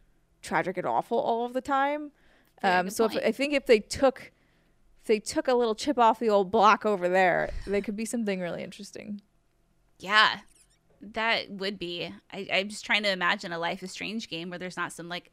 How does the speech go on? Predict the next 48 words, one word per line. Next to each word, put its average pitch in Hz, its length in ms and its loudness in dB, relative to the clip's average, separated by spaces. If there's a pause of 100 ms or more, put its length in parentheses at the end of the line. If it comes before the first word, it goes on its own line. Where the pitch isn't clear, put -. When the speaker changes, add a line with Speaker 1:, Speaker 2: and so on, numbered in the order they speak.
(140)
Speaker 2:
epic 196 260 -6
amounts 185 240 -6
of - 140 -16
angst 175 320 -10
in 123 100 -16
it, 127 240 -14
but - 220 -6 (100)
Speaker 1:
But 285 100 12
I 320 80 12
feel 392 200 2
like 349 240 4
that's 269 280 10
why 277 180 8
they 226 140 2
should. 208 580 4 (320)
Because 262 260 4
if 254 180 2
right 269 180 8
Speaker 2:
Sure. 320 80 6
Speaker 1:
now 262 240 8
all 262 320 10
we're 285 180 4
getting 247 520 2
is 208 400 0
we're 196 140 2
like, 180 300 4
"Oh, 202 100 6
it's 196 140 2
gonna 208 140 0
be 202 40 2
Life 190 160 4
is 185 100 -4
Strange, 185 280 -2
therefore 180 400 2
it 180 80 0
has 190 180 -2
to 202 60 -12
be 190 100 0
moody 190 300 -2
as 180 100 -8
fuck." 247 320 -4 (160)
<laughs> 320 180 0
Like, 359 800 4 (400)
like, 262 180 6
maybe 277 360 6
you 285 160 2
don't 254 320 8
want, 202 420 4